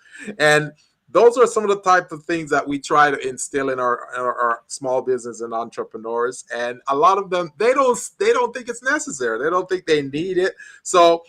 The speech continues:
I'm glad you're echoing those sentiments right here. So small <laughs> businesses understand that compliance is really key for them to level up and move to the next level. Thank you for that.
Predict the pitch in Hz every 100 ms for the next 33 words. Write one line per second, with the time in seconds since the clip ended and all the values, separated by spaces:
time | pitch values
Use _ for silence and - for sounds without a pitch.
0 | - 180 208 226 233 226 214 208 175 202
1 | - 190 180 170 165 151 - 185 180 143
2 | 135 127 - 123 120 - 170 123 110 -
3 | 147 143 - _ - - 170 190 202 214
4 | 175 185 196 175 185 170 170 - - 175
5 | 175 170 156 - - 165 185 160 139 139
6 | 135 - _ _ - 151 147 - 170 185
7 | 190 185 180 151 170 151 127 131 143 170
8 | 170 165 156 - 190 170 147 147 143 147
9 | 139 127 120 151 170 175 180 180 - 131
10 | 135 139 - 127 123 117 - 107 107 92
11 | - 139 139 139 135 117 92